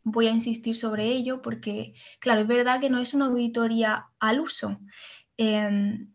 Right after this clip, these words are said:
no es una auditoría a las que estamos acostumbrados de auditoría de cuentas anuales. Claro, estas son, eh, s-, sencillas, entre comillas, ¿no? Porque al final tenemos nuestro,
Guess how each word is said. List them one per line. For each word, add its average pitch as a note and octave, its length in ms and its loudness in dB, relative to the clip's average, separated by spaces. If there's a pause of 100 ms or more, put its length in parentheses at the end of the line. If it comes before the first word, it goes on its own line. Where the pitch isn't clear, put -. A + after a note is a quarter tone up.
(120)
no G#3+ 120 0
es G#3+ 80 -2
una C4+ 120 2
auditoría C4 500 0
a B3 40 4
las A#3+ 120 0
que B3 80 -6
estamos B3+ 340 2
acostumbrados A3+ 760 2
de G#3 220 -4
auditoría A3 420 2
de D4 80 2
cuentas C#4+ 340 4
anuales. G#3+ 420 0
Claro, A3 200 -4
estas G#3 220 -6
son, C4 260 -2 (480)
eh, A3+ 340 0 (260)
s-, - 240 -12
sencillas, A3 680 -4 (160)
entre A3 340 0
comillas, G#3 500 2
¿no? C#4 160 0
Porque A3 460 -6
al G#3 120 -4
final G#3 220 -4
tenemos A#3 240 0
nuestro, G#3 540 -4